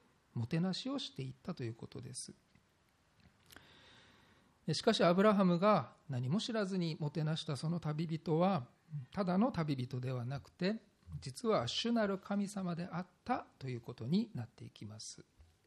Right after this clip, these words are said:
それでは、えっと、もう一度一節と二節を、えー、お読みしたいと思います。創世記十八章の一節と二節を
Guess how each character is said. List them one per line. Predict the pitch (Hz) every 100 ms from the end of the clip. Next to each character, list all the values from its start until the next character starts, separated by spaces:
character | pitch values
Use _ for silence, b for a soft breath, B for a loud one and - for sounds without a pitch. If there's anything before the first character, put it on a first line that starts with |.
| _ _ _ _ _ _ B B B B B B B B B _ _ _ _ _ _ _ _ _
そ | -
れ | 208
で | 240
は、 | 269 156 - 131
え | 120
っ | -
と、 | 120 110 120
も | 190
う | 226
一 | - 226
度 | 226 214 - _ _ - - _ _ _ _ _ _ - -
一 | 226
節 | - 262 180
と | - 156
二 | 180
節 | 214 180 -
を、 | 139 208 151 - - 131
え |
ー、 | 110
お |
読 | 139 147
み | 151
し | -
た | - 185
い | 185
と | 120
思 | 120
い | 110
ま | 104
す。 | - - - _ - - - -
創 | 156 156
世 | - 147
記 | 131 113
十 | 131 147
八 | - 147
章 | - - 123 123
の | 180 220 - - _ _ _
一 | 196 208
節 | - 165 - -
と | - 220 -
二 | 170
節 | - 202 -
を | 110